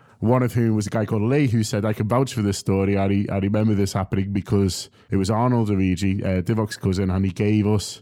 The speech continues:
two tickets too. We were a family of three and we only had one. And he rescued us and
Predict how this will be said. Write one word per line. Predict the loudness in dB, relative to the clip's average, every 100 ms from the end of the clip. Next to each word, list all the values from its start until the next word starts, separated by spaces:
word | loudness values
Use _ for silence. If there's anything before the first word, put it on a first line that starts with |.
| -8
two | 2 2
tickets | 2 -4 -6
too. | -2 0 2
We | 0
were | 0
a | -2
family | -2 0 0
of | -2
three | -2 0
and | 0
we | 0
only | 0 0
had | -2 -2
one. | 0 0 0 -4 _ -20 -18 -4
And | 0
he | 2
rescued | 2 0 0 -2 0
us | 0 0
and | 0